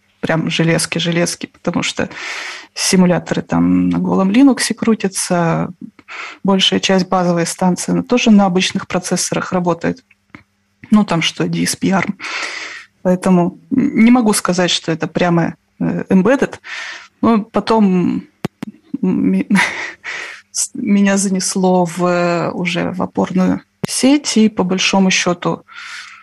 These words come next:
м, до сих пор я работаю в разных частях этой опорной сети. Сначала четыре G,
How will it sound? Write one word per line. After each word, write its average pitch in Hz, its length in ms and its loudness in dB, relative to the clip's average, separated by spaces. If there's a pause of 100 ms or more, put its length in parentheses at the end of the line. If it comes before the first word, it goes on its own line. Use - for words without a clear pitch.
(320)
м, - 420 -2
до 175 120 -2
сих - 220 -4
пор 190 200 0
я 175 160 0
работаю 180 400 0
в 175 100 -2
разных 190 420 0
частях - 540 -2
этой 175 380 -4
опорной 185 440 0
сети. 285 400 2
Сначала 196 560 -2
четыре 269 420 2
G, 208 340 2